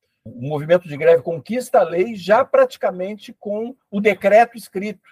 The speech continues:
Então, logo em seguida, o, o governo é obrigado a responder assinando o decreto, que é o plano de carreira, com algumas características muito importantes. Não só organiza de uma maneira estável, estruturada,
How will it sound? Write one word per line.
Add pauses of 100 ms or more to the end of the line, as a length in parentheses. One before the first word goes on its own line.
(300)
Então,
logo
em
seguida, (560)
o,
o
governo (460)
é
obrigado
a
responder
assinando
o
decreto, (240)
que
é
o
plano
de
carreira, (420)
com
algumas
características
muito
importantes.
Não
só
organiza
de
uma
maneira
estável,
estruturada,